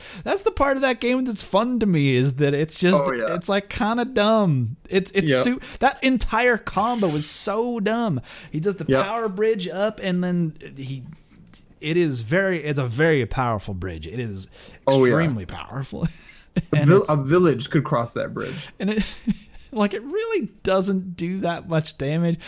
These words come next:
Speaker 1: It, I, unless you do the loops on it, of course. It's
Speaker 2: Mm-hmm.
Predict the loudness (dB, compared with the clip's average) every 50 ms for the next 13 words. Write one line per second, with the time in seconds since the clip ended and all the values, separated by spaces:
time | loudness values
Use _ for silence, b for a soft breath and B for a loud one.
0 | B B -10 B -6 -6 -6 -8 -20 -20 -18 -10 -6 -4 -2 -2 0 -2 -4 -4
1 | -2 0 0 2 2 2 0 0 -2 -2 0 0 0 0 0 0 0 2 0 2
2 | 2 2 2 2 0 -2 -2 0 0 0 0 0 -2 -2 -2 0 0 0 0 -2
3 | -6 -12 B B B B B B B B -2 0 2 2